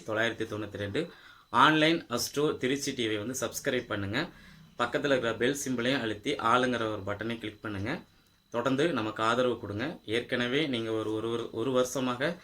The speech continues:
நீங்க எனக்கு தர ஆதரவுக்கு என்றும் நான் வந்து நன்றி சொல்றதுக்கு கடமைப்பட்டிருக்கிறேன். நன்றி, வணக்கம்.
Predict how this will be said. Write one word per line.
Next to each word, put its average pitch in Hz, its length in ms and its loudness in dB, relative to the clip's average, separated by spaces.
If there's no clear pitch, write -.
நீங்க 110 220 -2
எனக்கு 107 220 -2
தர 117 240 2
ஆதரவுக்கு 110 680 0
என்றும் 117 460 -2
நான் 110 180 2
வந்து 107 400 -4
நன்றி 123 600 0
சொல்றதுக்கு 104 420 -4
கடமைப்பட்டிருக்கிறேன். 120 800 -2
நன்றி, 110 400 -2
வணக்கம். 95 400 -4